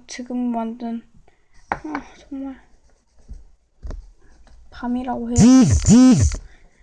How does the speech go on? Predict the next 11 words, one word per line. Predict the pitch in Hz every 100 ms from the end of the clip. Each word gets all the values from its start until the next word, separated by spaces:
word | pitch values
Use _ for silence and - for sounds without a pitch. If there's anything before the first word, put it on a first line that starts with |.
| _ _ _ _
어, | 262
죄송해요. | 254 247 240 247 233 220
이거 | - 233 240
울리면 | 233 233 233 254 247 240 262 220
영상에서 | 220 247 262 247 -
되게 | 240 240 233 240
크게 | 247 - 311 302
울리는 | 311 269 262 233
걸로 | 220 220
알고 | 214 220 233
있거든요. | 240 - 226 233 233 254